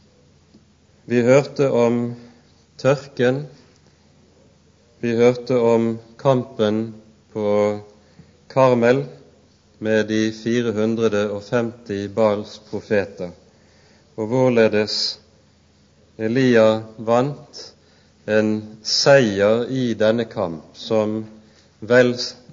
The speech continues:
savner sidestykke i Guds rikes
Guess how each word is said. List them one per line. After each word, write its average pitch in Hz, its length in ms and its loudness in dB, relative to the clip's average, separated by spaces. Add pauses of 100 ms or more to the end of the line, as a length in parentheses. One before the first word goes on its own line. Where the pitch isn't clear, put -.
(640)
savner 113 800 0
sidestykke 123 1000 -4 (640)
i 120 160 -4 (320)
Guds 107 500 -6
rikes 98 560 -8